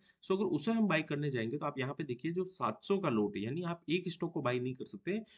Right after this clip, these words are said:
आपको सात सौ स्टॉक एक साथ बाई करने होंगे, और उसके आपको यहाँ पे जो पैसे देने पड़ेंगे आप यहाँ पे देख पा रहे हो,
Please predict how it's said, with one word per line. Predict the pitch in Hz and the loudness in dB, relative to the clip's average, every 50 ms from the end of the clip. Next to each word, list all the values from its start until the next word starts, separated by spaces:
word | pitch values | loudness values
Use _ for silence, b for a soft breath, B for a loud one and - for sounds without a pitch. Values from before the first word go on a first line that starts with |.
| B B B | B B B
आपको | - - - - 220 214 | -8 -4 0 0 0 2
सात | - - - - | 2 0 0 0
सौ | - - 214 208 175 | 2 4 4 4 4
स्टॉक | - - 180 190 185 - - | 4 0 -2 -2 0 0 -2
एक | 147 147 - | -2 -2 0
साथ | - 156 147 110 120 | 0 0 0 2 2
बाई | 117 117 113 | 2 0 0
करने | - 113 107 107 107 | 0 0 -2 0 -2
होंगे, | 110 120 147 202 | -2 -2 -2 0
और | 208 165 | 0 0
उसके | 135 123 - - 185 | -2 -2 0 0 0
आपको | 175 180 - 180 | 0 2 0 0
यहाँ | 170 151 147 | 0 0 0
पे | 147 160 | -2 -2
जो | 156 175 | -2 -2
पैसे | 170 143 131 127 127 147 | -2 -2 -2 -2 -2 -2
देने | 139 127 135 131 | 0 0 0 0
पड़ेंगे | - 131 139 143 147 | -2 -2 -2 -2 -2
आप | 131 - 113 | -4 -4 -4
यहाँ | 110 117 | -4 -6
पे | - - | -6 -6
देख | 113 107 107 - | -4 -4 -4 -4
पा | 127 | -4
रहे | 143 | -4
हो, | 180 | -4